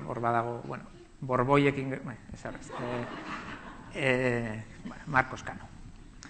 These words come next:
Eta Marcos Cano bazijoan, eh, asto batekin eta gurdi batekin,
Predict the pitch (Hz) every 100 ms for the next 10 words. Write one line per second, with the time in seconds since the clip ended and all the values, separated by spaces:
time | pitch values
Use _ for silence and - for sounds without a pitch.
0 | - - - - 143 151 170 165 170 -
1 | 175 175 156 139 156 - 151 151 143 117
2 | 107 113 - - 151 131 123 135 139 120
3 | 120 135 139 135 131 120 127 123